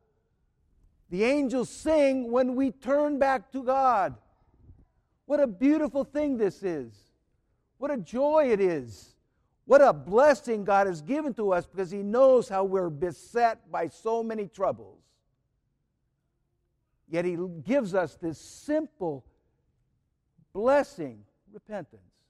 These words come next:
so we can be freed from these things, so we can travel away from them. So,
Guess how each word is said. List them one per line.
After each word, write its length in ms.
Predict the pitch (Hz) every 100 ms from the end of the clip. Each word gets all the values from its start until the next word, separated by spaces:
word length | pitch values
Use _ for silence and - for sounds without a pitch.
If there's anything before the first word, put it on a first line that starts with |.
| _ _ _ _ _ _ _
so 140 | 208
we 120 | 208
can 140 | 208 208
be 160 | 226
freed 640 | 196 _ 247 311 311 277 185
from 260 | 208 180
these 220 | 160 151 -
things, 360 | 180 151 135
so 80 | 196
we 120 | 202
can 140 | 208 190
travel 420 | 226 262 254 233
away 380 | 220 247 269 247
from 300 | 190 156 127
them. 360 | 131 101 90 _ _ _ _ _ _ _ _ _ _ _ _ _ _ _ _ _ _ _ _ _ _ _ _ _
So, 400 | _ 196 143 107